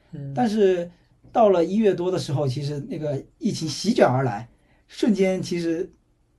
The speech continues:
Speaker 2: 那个时候我们马上迎接就是要春节档嘛。春节档其实对于中国的电影票房来说，其实是非常重要的一个环节吧。
Speaker 1: 是，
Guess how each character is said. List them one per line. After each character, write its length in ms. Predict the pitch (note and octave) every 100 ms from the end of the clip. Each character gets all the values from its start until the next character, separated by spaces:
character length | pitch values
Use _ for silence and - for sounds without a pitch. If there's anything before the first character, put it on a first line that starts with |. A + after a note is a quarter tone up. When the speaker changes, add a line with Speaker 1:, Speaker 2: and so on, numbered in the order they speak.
| _
Speaker 2:
那 180 | - C4+
个 160 | F#3 D#3+
时 120 | D3+
候 60 | E3
我 80 | C#3
们 160 | C#3+
马 140 | D#3+ A#2+
上 160 | A3
迎 100 | D#3+
接 160 | D#3 E3
就 140 | F3
是 140 | D#3 D3+
要 300 | D3+ C3 C3
春 160 | - G#3
节 100 | A3
档 180 | C3+ -
嘛。 100 | - _ _ _ _
春 160 | - C4
节 60 | A#3+
档 200 | E3 C3
其 160 | D#3+
实 80 | D#3+
对 140 | F3
于 260 | D#3+ D#3+ D#3 D#3 -
中 160 | G3+
国 120 | F3+
的 420 | D#3 D3+ D3+ C3+ C3+ _ -
电 140 | G3
影 60 | C3+
票 180 | F#3
房 120 | C3+ C3
来 80 | B2
说， 100 | C3+
其 160 | B2
实 80 | C#3+
是 80 | D#3+
非 160 | -
常 160 | C4+ D#3+
重 120 | F#3+
要 120 | E3+
的 100 | C3+
一 180 | B2+ C3
个 280 | B2+ B2+ A#2+
环 260 | A#2+ A2 C#3
节 180 | D3+ F#2+
吧。 180 | F2 - _ -
Speaker 1:
是， 200 | -